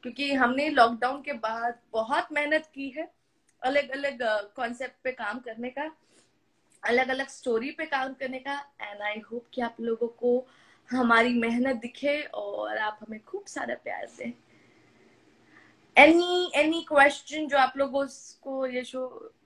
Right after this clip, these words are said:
अच्छा जी हाँ, मैंने सपने सुहाने लड़कपन के किया था, I guess आज से आठ साल पहले,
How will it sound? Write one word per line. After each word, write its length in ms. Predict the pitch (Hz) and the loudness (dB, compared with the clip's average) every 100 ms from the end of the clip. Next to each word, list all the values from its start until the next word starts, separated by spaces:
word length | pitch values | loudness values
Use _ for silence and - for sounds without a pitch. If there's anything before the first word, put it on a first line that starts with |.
| _ _ _ | _ _ _
अच्छा 360 | - 226 233 247 | -2 0 0 -2
जी 240 | 220 247 | -4 -2
हाँ, 180 | 277 269 | 2 2
मैंने 260 | 277 240 254 | 2 -2 -4
सपने 300 | 247 240 254 | -8 -10 -10
सुहाने 520 | 254 247 233 233 226 | -6 -6 -6 -8 -10
लड़कपन 480 | 214 208 208 - 226 | -6 -4 -6 -8 -10
के 120 | 226 | -10
किया 300 | 247 226 226 | -12 -4 -2
था, 280 | 226 254 247 - - - - | -2 -4 -6 -12 -20 -16 -6
I 40 | 208 | -4
guess 500 | 208 226 - - - - | -2 -4 -6 -20 -14 -6
आज 140 | 208 | -4
से 260 | 214 - - | -4 -4 -2
आठ 240 | 202 214 214 | 0 0 -2
साल 240 | - 220 | -4 -4
पहले, 500 | 226 196 185 214 269 | -4 -10 -6 -2 -2